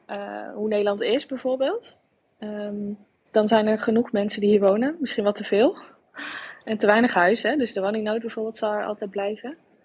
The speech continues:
En er zijn natuurlijk in alle segmenten heel veel mensen die bepaalde budgetten hebben en bepaalde waardes die weer passen bij een bepaalde interieurprofessional. Dus je trekt daarbij ook aan wat bij je past. En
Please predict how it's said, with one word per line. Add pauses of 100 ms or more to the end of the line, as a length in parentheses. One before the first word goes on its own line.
(300)
En
er
zijn
natuurlijk
in
alle
segmenten
heel
veel
mensen
die
bepaalde
budgetten
hebben
en
bepaalde
waardes (540)
die
weer
passen
bij
een
bepaalde (100)
interieurprofessional. (400)
Dus
je
trekt
daarbij
ook
aan
wat
bij
je
past.
En